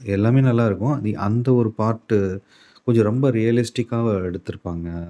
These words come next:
அவங்களோட ஆக்டிங் நல்லா இருக்கும். அ, வேணுங்கிறவர் வந்து, வேணு,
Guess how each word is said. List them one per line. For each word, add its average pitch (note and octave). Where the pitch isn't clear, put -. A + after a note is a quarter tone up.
அவங்களோட F2+
ஆக்டிங் G2
நல்லா F2+
இருக்கும். F2+
அ, G2
வேணுங்கிறவர் G2+
வந்து, F2+
வேணு, A2+